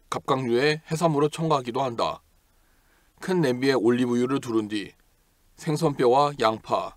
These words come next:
리크, 파슬리, 타임, 월계수잎, 후추, 회양씨를 첨가하여 잘 볶아준다. 여기에 화이트 와인을 첨가하여 약 오 분간 끓여주다. 물을 첨가하여 사십 분간 졸인다.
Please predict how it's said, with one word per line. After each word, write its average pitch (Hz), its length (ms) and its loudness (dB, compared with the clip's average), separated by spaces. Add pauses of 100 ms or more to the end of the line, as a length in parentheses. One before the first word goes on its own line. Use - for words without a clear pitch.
(140)
리크, 147 560 -2 (140)
파슬리, 143 580 -6 (160)
타임, 151 500 -2 (380)
월계수잎, 117 640 0 (360)
후추, 160 580 -2 (200)
회양씨를 170 560 0
첨가하여 131 520 2
잘 110 180 -2
볶아준다. 107 720 -4 (800)
여기에 117 320 2
화이트 175 360 -2
와인을 151 340 2
첨가하여 139 720 0
약 107 160 0
오 113 160 0
분간 123 360 -2
끓여주다. 117 580 -4 (460)
물을 123 240 2
첨가하여 131 560 4
사십 120 340 -4
분간 127 320 0
졸인다. 110 640 -4